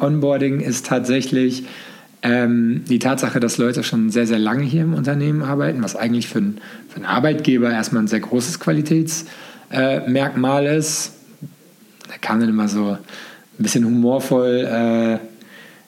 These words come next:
der Spruch, „Alles unter zwanzig Jahre ist noch Probezeit.“ Und,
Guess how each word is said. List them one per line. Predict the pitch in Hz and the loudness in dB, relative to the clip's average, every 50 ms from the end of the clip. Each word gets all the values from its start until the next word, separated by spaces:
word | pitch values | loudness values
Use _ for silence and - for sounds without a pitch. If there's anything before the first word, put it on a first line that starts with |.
| _ - - | _ -4 -2
der | 117 101 | -2 -2
Spruch, | - - - 127 120 120 - - - - | -2 0 0 0 0 0 -2 -6 -12 -6
„Alles | - - 123 123 117 131 | -2 0 0 2 2 0
unter | 127 113 117 117 | 0 0 0 -2
zwanzig | - - 123 117 107 - 113 120 | -2 0 0 0 0 0 0 0
Jahre | 120 113 117 113 117 | 2 2 2 2 0
ist | 110 107 113 | 0 0 -2
noch | 110 - | -4 -4
Probezeit.“ | - - 139 139 139 135 - - 175 165 170 170 170 - - - - - - - - - - - - - | -2 0 0 2 2 0 0 0 0 0 0 0 -2 -6 -12 -16 -18 -20 -20 -20 -20 -20 -20 -16 -6 0
Und, | 123 120 120 120 117 117 117 117 117 117 117 117 107 | 2 2 4 4 4 4 2 2 2 2 2 2 0